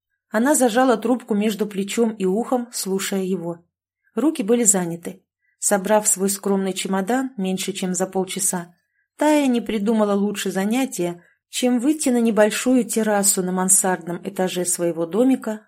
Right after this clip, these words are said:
укутаться в теплый плед, утонув в подвесном кресле-качелях,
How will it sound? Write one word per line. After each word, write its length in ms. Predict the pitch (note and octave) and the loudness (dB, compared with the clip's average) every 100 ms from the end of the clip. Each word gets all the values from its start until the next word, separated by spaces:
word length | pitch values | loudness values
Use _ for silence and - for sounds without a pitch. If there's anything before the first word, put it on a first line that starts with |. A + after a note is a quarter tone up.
| _ | _
укутаться 580 | - A3+ E4+ E4+ B3+ A#3 | -6 -2 2 2 2 0
в 80 | G#3 | -2
теплый 340 | A3+ G#3 F#3+ | -2 0 -2
плед, 480 | F#3 F#3+ A#3+ C4+ - _ - | -2 0 0 -2 -8 _ -10
утонув 540 | F#3+ G#3 G#3 G#3+ G#3+ | -4 0 2 2 -2
в 60 | - | -6
подвесном 640 | G3+ F#3 G3+ - G3+ G3 | -4 -2 0 0 0 0
кресле-качелях, 1040 | G3 G3+ G3 F#3+ F#3+ F#3+ - F#3+ F3+ F#3 | 0 -2 -2 -4 -4 -4 0 -2 -2 -6